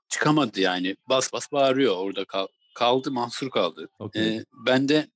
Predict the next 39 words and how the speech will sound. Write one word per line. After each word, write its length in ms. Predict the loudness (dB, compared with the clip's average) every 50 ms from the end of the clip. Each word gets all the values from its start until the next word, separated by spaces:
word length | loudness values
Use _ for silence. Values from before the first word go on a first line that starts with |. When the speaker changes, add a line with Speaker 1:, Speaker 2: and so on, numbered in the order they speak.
| _ _ _ 0
Speaker 1:
ayağından 520 | 2 4 4 4 4 4 2 2 2 0
tuttum, 420 | -4 -8 -14 _ -2 0 2 2
yukarıya 380 | 2 2 2 2 4 4 4 6
doğru 260 | 6 6 4 4 2
kaldırdım. 680 | 2 2 2 2 2 2 -2 -4 -4 -6 -10 -10 -10 _ _ _
Tamamen 400 | -10 -6 -2 0 2 2 2 2
iyi 160 | 0 -2 -2
niyetliydim 540 | -2 -2 -4 -4 -6 -8 -8 -8 -6 -6 -4
ben, 100 | -4 -2
yardım 360 | 0 0 2 0 0 0 0
etmeye 280 | -2 -4 -4 -4 -6 -6
çalışıyordum 560 | -6 -6 -8 -8 -6 -4 -4 -4 -2 0 0
ama 180 | 2 2 2 2
Speaker 2:
Destek 280 | 2 2 2 2 2
vermeye 300 | 2 4 4 4 2 2 0 0
Speaker 1:
e, 20 |
Speaker 2:
çalışıyorsun 500 | 0 -2 -2 -2 -2 -2 -2 -2 0 -2
anladığım 260 | -2 0 0 0 2 2
Speaker 1:
destek 320 | 2 2 2 2 0 0 0 0
Speaker 2:
kadarıyla. 180 | 0 0 0 0
Speaker 1:
ve, 80 | 0 2
evet, 180 | 2 2 2 2
evet, 260 | 0 0 0 0 -2
destek 360 | -4 -2 0 0 -2 0 2
vermeye 300 | 2 2 2 2 0 0
çalıştım 460 | 2 2 0 0 0 -4 -4 -6 -6
ki 180 | -4 -2 0 2
böyle 300 | 2 4 4 4 2 2
aya-, 300 | 2 2 4 4 2 0 0
elime 320 | -2 -2 0 0 0 2
bassın 380 | 2 2 2 0 -2 -2 -4 -4
çıksın, 400 | -4 -6 -8 -6 -8 -6 -4 -2
hani 260 | 0 0 0 2 2
böyle 240 | 2 2 0 0 -2
birilerini 360 | -2 -2 0 -2 -2 -2 -6
çıkarmaya 440 | -6 -2 2 2 2 4 2 2 2
çalışırız 500 | 2 0 0 0 -2 -6 -6 -2 0 2
ya 80 | 2
yukarıya. 460 | 2 2 0 -2 -2 0 0 -2 -2